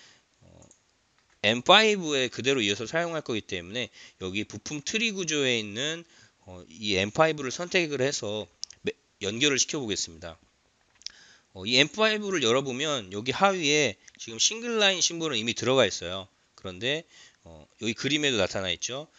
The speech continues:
근데 상세 도면에는 안 나타나기 때문에 선택한 후에 확인을 누르시게 되면, 어, 이 엠 파이브, 엠 파이브로 들어가게 되고요.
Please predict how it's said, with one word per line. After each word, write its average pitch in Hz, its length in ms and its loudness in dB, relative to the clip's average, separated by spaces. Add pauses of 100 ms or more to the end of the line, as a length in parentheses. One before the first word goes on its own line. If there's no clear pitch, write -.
(180)
근데 95 320 -8
상세 180 360 -4
도면에는 135 420 -4
안 92 100 0
나타나기 110 340 -4
때문에 92 560 -10 (200)
선택한 151 500 -6
후에 113 300 -4
확인을 156 400 -6
누르시게 104 400 -4
되면, 104 400 -10 (1120)
어, 85 140 -16
이 95 100 -6
엠 101 60 -6
파이브, 135 400 -2
엠 98 140 -8
파이브로 139 320 -2
들어가게 104 360 -2
되고요. 87 360 -10